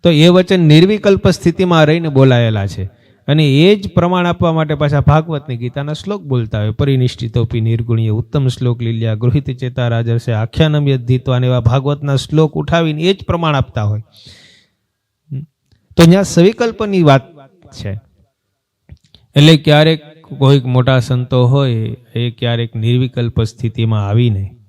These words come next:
દેહથી પર થઈ અને જ્યારે જે વચન બોલતા હોય એ પણ સત્ય હોય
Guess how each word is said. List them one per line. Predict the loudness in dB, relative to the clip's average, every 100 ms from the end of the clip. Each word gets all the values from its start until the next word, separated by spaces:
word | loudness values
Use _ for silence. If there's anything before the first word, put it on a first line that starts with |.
| _
દેહથી | 0 0 0 -2
પર | -2 -2 -2 -2
થઈ | -6 -6
અને | -4 -6
જ્યારે | -6 -2 0 2
જે | 2
વચન | 0 -2 -4 -4
બોલતા | -2 -2 -4 -4
હોય | -4 -4
એ | -6
પણ | -2 -2
સત્ય | -2 -4 0 2
હોય | 2 -2